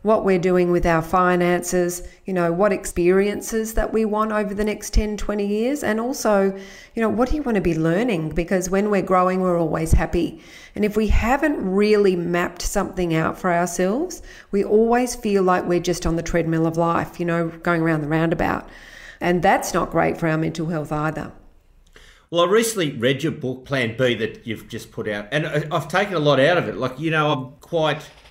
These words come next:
Speaker 2: structured and mentally strong due to the job I do, but I still need to work on it because it doesn't take much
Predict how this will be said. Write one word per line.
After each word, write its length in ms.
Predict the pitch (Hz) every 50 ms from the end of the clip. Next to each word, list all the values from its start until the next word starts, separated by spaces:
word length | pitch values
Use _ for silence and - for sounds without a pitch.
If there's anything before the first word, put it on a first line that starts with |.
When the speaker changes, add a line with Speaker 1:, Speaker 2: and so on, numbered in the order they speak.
| - - - _ - - -
Speaker 2:
structured 680 | - - - - 147 143 139 139 - - 151 135 131 127
and 200 | 127 127 123 127
mentally 360 | 139 143 147 143 147 147 120
strong 480 | 101 - - - 151 147 143 135 135 117
due 240 | - - 135 135 131
to 100 | 135 113
the 120 | 110 107
job 300 | - - 127 117 110 104
I 120 | 113 107 98
do, 540 | - 123 135 139 131 117 104 104 101 104 - - - - - - _ - - - - -
but 100 | 156 147
I 80 | 151 147
still 300 | 151 - - 202 208 208
need 160 | 196 170 135
to 80 | 135
work 400 | 117 110 123 139 160 165 160 156
on 100 | 160 135
it 140 | 113 110 -
because 340 | 110 107 - 147 139 - 143
it 80 | 135 -
doesn't 280 | 151 156 147 160 143
take 280 | - 156 147 127 - 123
much 420 | 135 139 139 139 - - - -